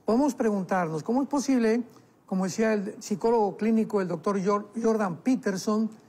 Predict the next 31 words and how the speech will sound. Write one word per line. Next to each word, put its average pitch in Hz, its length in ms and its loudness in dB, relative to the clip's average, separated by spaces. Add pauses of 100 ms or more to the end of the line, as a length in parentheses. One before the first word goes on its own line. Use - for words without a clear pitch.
(280)
que 214 100 -2
tengamos 247 520 2
una 302 160 4
mente 214 680 2
donde 180 580 0 (140)
le 190 140 0
decimos 254 480 2
que 220 160 0
es 220 200 -4
razo-, 185 600 -2 (240)
la 170 160 0
ra-, - 140 -4
o 196 100 0
sea, 214 160 0
la 202 140 0
ra-, 170 140 -4
le 220 180 -6
llamamos 214 260 2
la 233 100 2
razón, 202 540 -2 (460)
y 196 100 0
un 269 140 4
intelecto 202 880 0 (200)
con 208 140 0
una 269 160 4
lógica 233 800 0
que 185 160 -4
nos 175 220 -2
lleva 214 300 2
a 202 260 -8
poder 208 420 -2